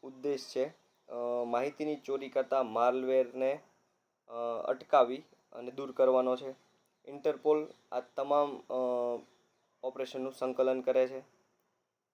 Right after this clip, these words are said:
બીજા પ્રશ્ન તરફ વધીએ. કઈ સંસ્થાએ એક્સટેન્ડેડ ટ્રેજેક્ટરી લોંગ ડ્યુરેશન હાઇપરસોનિક ક્રૂઝ મિસાઇલ વિકસાવી છે? સાચો જવાબ આવશે ડી આર ડી ઓ,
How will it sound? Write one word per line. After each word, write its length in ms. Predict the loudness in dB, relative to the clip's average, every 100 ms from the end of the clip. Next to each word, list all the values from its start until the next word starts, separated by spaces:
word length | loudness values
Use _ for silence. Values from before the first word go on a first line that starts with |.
| _
બીજા 200 | -4 -2
પ્રશ્ન 360 | 0 -2 -2
તરફ 300 | -2 -2 0
વધીએ. 280 | -4 -4 -8 _ _ _ _ _ _
કઈ 180 | -8 -8
સંસ્થાએ 680 | -4 -6 0 2 2 2 -4 -6
એક્સટેન્ડેડ 720 | -8 -8 -8 -6 -4 -4 -4 -8
ટ્રેજેક્ટરી 720 | -6 -4 -4 -6 -10 -8 -6
લોંગ 320 | 0 0 0
ડ્યુરેશન 460 | -2 0 0 -2 -4
હાઇપરસોનિક 760 | -2 -4 -2 -4 -2 -4 -4 -10
ક્રૂઝ 280 | -12 -10
મિસાઇલ 380 | -8 -6 -4 -4
વિકસાવી 440 | -4 -6 -2 0 0
છે? 180 | -6 -10 _ _ _ _ _ _ _
સાચો 240 | -8 -6
જવાબ 240 | 0 2 4
આવશે 380 | 2 2 -4 -8 -12 -12
ડી 220 | -2 4
આર 140 | 4
ડી 240 | 4 -2 0
ઓ, 180 | 0